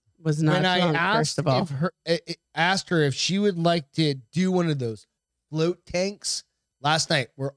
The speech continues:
Speaker 2: on the way home.
Speaker 1: No, because you didn't like my
Speaker 2: Stop
Speaker 1: answer.
Speaker 2: it.
Speaker 1: I
Speaker 2: Stop,
Speaker 1: offended
Speaker 2: stop,
Speaker 1: you,
Speaker 2: stop.
Speaker 1: and
Speaker 2: Nope.
Speaker 1: then you said something snarky, and
Speaker 2: Stop.
Speaker 1: then
Speaker 2: Let
Speaker 1: I
Speaker 2: me
Speaker 1: got
Speaker 2: finish
Speaker 1: pissed.
Speaker 2: the statement.
Speaker 1: No.
Speaker 2: I said, "Would you ever do one of those float tanks where you basically go into it and it's
Speaker 1: Dark
Speaker 2: like,
Speaker 1: and it's
Speaker 2: completely dark,
Speaker 1: salty and you,
Speaker 2: right?"
Speaker 1: you're, like, in
Speaker 2: And I
Speaker 1: the
Speaker 2: said, "I have a
Speaker 1: ocean.
Speaker 2: friend that's done it."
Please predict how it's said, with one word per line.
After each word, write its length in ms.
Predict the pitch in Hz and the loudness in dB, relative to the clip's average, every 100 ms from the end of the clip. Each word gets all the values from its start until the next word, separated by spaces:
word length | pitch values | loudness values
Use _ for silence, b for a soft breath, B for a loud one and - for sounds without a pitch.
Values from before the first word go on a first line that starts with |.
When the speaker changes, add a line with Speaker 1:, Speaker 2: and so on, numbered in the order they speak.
| - | -6
Speaker 2:
on 240 | 147 156 | -4 -2
the 80 | 165 | -2
way 220 | 156 151 | 0 0
home. 180 | 131 113 339 | 0 -2 0
Speaker 1:
No, 180 | 381 | 0
because 320 | 370 339 294 302 | 0 0 2 2
you 80 | |
didn't 220 | 370 392 302 | 2 2 2
like 180 | 240 | 0
my 160 | 226 202 | 0 -2
Speaker 2:
Stop 300 | 262 226 220 | 0 0 2
Speaker 1:
answer. 180 | 226 262 | 0 0
Speaker 2:
it. 60 | 247 | 0
Speaker 1:
I 240 | 285 269 | 0 0
Speaker 2:
Stop, 260 | - - 370 | -2 -2 0
Speaker 1:
offended 220 | 381 269 208 | 0 2 2
Speaker 2:
stop, 140 | 208 | 2
Speaker 1:
you, 100 | 190 | 2
Speaker 2:
stop. 360 | 180 202 240 - | 2 2 0 0
Speaker 1:
and 180 | 226 226 220 | 0 0 0
Speaker 2:
Nope. 60 | |
Speaker 1:
then 200 | 254 254 | 0 2
you 240 | 269 339 359 | 2 2 2
said 200 | 294 247 | 0 -2
something 300 | 262 226 190 | -2 0 0
snarky, 600 | - 247 277 254 233 - | 0 0 0 0 -2 -2
and 120 | 214 208 | 0 0
Speaker 2:
Stop. 140 | 151 | 0
Speaker 1:
then 260 | 214 240 277 | 0 0 2
Speaker 2:
Let 20 | |
Speaker 1:
I 60 | 233 | 0
Speaker 2:
me 60 | |
Speaker 1:
got 280 | 220 147 - | 0 -2 -2
Speaker 2:
finish 140 | 208 208 208 - | 0 0 -2 -4
Speaker 1:
pissed. 20 | |
Speaker 2:
the 160 | 202 185 | -6 -4
statement. 920 | 143 - - 202 208 _ 113 87 - - _ - | -4 -4 0 -2 -2 _ -20 -20 -20 -20 _ -4
Speaker 1:
No. 200 | 170 180 | 0 2
Speaker 2:
I 140 | 185 | 2
said, 400 | 214 - 208 143 - _ 160 | 0 0 0 -2 -8 _ -2
"Would 280 | 220 214 | 0 0
you 200 | 294 277 | 0 2
ever 480 | 269 214 226 220 220 | 2 2 2 2 2
do 280 | 160 175 202 | 2 2 4
one 180 | 185 170 | 2 2
of 100 | 160 | 2
those 200 | 151 135 | 2 0
float 380 | - 180 190 - | 0 0 0 -2
tanks 300 | 139 104 - | -6 -4 -4
where 80 | 143 | -2
you 160 | 147 | -2
basically 560 | 135 147 165 - 175 175 | -2 0 0 0 0 0
go 300 | 151 147 143 | 2 2 2
into 300 | 143 135 143 | 0 0 0
it 160 | 151 139 | 0 -2
and 140 | 135 | -2
it's 60 | 131 | 0
Speaker 1:
Dark 360 | 170 156 160 - | 2 0 -2 -2
Speaker 2:
like, 80 | 156 | -2
Speaker 1:
and 100 | 131 | -2
it's 160 | - | -4
Speaker 2:
completely 300 | 139 170 165 | -2 0 0
dark, 100 | 151 | 2
Speaker 1:
salty 220 | 175 175 160 | 2 2 2
and 180 | 156 | 0
you, 220 | 151 147 151 | 0 2 2
Speaker 2:
right?" 140 | 190 | 2
Speaker 1:
you're, 140 | 175 170 | 2 2
like, 180 | 190 | 2
in 60 | 247 | 2
Speaker 2:
And 80 | 277 | 2
I 60 | |
Speaker 1:
the 60 | 247 | 2
Speaker 2:
said, 100 | 214 | 2
"I 60 | 233 | 2
have 80 | 247 | 2
a 60 | 247 | 0
Speaker 1:
ocean. 200 | 233 220 | 0 0
Speaker 2:
friend 320 | 269 285 240 | 2 2 2
that's 220 | 190 - | 0 0
done 220 | - 226 | 0 0
it." 160 | 160 | -2